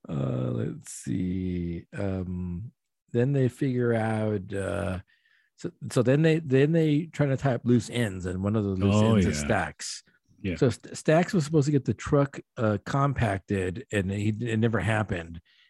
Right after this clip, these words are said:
Speaker 1: And
Speaker 2: Yeah.
Speaker 1: so, of course, he has to get whacked.
Speaker 2: He gets paid a visit by, uh, by Tommy and, uh,
Speaker 1: <laughs>
Speaker 2: forget the other guy.
Speaker 1: Uh, Carbone. He's from, don't forget, he is from, uh,
Speaker 2: Who, who, who, it's like, all, if you're even involved in this and you're not, like, the top, you're gonna get whacked.
Speaker 1: <laughs>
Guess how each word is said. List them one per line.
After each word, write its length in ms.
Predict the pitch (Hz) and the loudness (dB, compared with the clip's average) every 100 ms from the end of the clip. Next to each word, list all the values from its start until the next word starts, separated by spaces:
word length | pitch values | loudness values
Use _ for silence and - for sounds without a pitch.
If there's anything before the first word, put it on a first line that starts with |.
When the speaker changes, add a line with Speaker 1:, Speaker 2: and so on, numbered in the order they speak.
| _ | _
Speaker 1:
And 140 | 123 92 | 4 4
Speaker 2:
Yeah. 40 | |
Speaker 1:
so, 80 | 73 | 2
of 100 | 90 | -4
course, 280 | - 120 - | 0 0 0
he 260 | 90 92 110 | -6 0 0
has 160 | 98 | 0
to 60 | 90 | -4
get 180 | 101 92 | -4 -4
whacked. 340 | 82 76 - _ _ _ _ | -6 -8 -12 _ _ _ _
Speaker 2:
He 60 | 117 | 2
gets 140 | 104 | 2
paid 240 | - 104 92 | 4 4 6
a 20 | |
visit 400 | 87 95 87 - | 6 6 4 2
by, 160 | 85 78 76 73 | 2 2 -4 -10
uh, 100 | - - _ | -14 -20 _
by 100 | 85 | -6
Tommy 580 | - 95 85 76 69 - | 0 2 4 2 -2 -8
and, 180 | - - - | -8 -6 -2
uh, 80 | - - - | -2 -4 -20
Speaker 1:
<laughs> 200 | _ _ | _ _
Speaker 2:
forget 160 | 196 - | 0 4
the 80 | |
other 160 | 92 95 | 4 6
guy. 340 | 80 69 76 - _ _ _ _ _ _ _ _ _ _ | 4 0 -6 -12 _ _ _ _ _ _ _ _ _ _
Speaker 1:
Uh, 160 | 104 95 | -2 -2
Carbone. 560 | 101 127 147 170 196 135 | 0 2 4 4 2 -2
He's 220 | 123 120 | -4 -2
from, 120 | 147 | 0
don't 100 | 131 | 0
forget, 140 | 139 | 2
he 80 | 127 | 2
is 120 | 156 - | 2 0
from, 320 | 135 120 110 | -2 0 0
uh, 120 | 104 | 2
Speaker 2:
Who, 160 | 160 208 | 2 4
who, 380 | - 226 220 196 | 6 6 8 8
who, 280 | 220 202 165 | 8 6 4
it's 160 | 180 | 2
like, 160 | 185 165 | 4 4
all, 300 | 190 214 - - | 4 4 2 0
if 140 | 151 | 2
you're 160 | 240 269 | 6 8
even 180 | 240 190 | 8 8
involved 380 | 117 139 226 147 | 6 6 6 8
in 80 | |
this 180 | 101 98 | 6 6
and 80 | 117 | 6
you're 100 | 151 | 8
not, 160 | 202 180 | 6 4
like, 120 | 160 | 2
the 120 | 127 | 0
top, 320 | - 127 190 | 2 0 0
you're 160 | 151 127 | 2 4
gonna 120 | 143 | 6
get 140 | 135 110 | 4 4
whacked. 260 | 120 101 - - _ | 0 -2 -10 -20 _
Speaker 1:
<laughs> 120 | - | -6